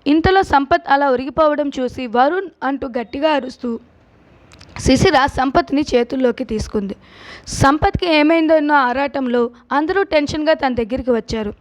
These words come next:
వెంటనే తనని చెక్ చేసిన అను, "అంకుల్ కండిషన్ సివియర్గా ఉంది, పెరాలసిస్ స్ట్రోక్, వెంటనే హాస్పిటల్కి తీసుకుని వెళ్ళాలి, ఆలస్యం చేస్తే అతని ప్రాణానికే ప్రమాదం" అనడంతో అక్కడ ఇమీడియట్గా కావాల్సిన ట్రీట్మెంట్ కొంచెం చేసి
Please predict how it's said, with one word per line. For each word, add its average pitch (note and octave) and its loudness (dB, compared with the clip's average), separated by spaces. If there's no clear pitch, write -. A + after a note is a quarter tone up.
వెంటనే C#4+ 4
తనని C#4+ 0
చెక్ C4 0
చేసిన E4 0
అను, B3+ 0
"అంకుల్ B3+ 2
కండిషన్ C4+ 0
సివియర్గా A#3+ 0
ఉంది, A3 -4
పెరాలసిస్ D#4 2
స్ట్రోక్, A3+ 0
వెంటనే B3 0
హాస్పిటల్కి C4 2
తీసుకుని B3 -4
వెళ్ళాలి, G#3+ -2
ఆలస్యం D4 2
చేస్తే B3+ 0
అతని B3+ -2
ప్రాణానికే B3+ 2
ప్రమాదం" A3 -2
అనడంతో D4+ 2
అక్కడ C4+ 0
ఇమీడియట్గా F4 -2
కావాల్సిన D#4 0
ట్రీట్మెంట్ C#4+ -6
కొంచెం A#3+ 0
చేసి A3+ -6